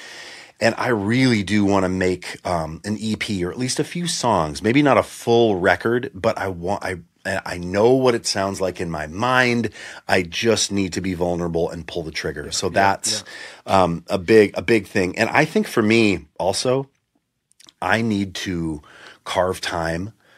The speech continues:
Speaker 1: for my family in a very meaningful way. I would see you up on the mountain with Story, and then, you know, and I'd be working on some project after hours, you know. So, uh,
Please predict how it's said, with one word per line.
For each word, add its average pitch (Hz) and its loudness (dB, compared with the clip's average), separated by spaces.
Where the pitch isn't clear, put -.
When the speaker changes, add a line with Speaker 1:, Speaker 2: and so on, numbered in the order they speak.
Speaker 1:
for 101 4
my 98 2
family 92 0
in 95 -6
a 92 -2
very 95 0
meaningful 87 -4
way. 85 0
I 127 4
would 156 6
see - 0
you 151 8
up 131 6
on 143 8
the 123 4
mountain 104 2
with 113 2
Story, 113 2
and 120 4
then, 127 4
you 117 2
know, 117 8
and 104 6
I'd 110 4
be 113 0
working 110 2
on 107 4
some 107 2
project 104 4
after 98 2
hours, 98 4
you 107 0
know. 101 0
So, 110 4
uh, 82 -6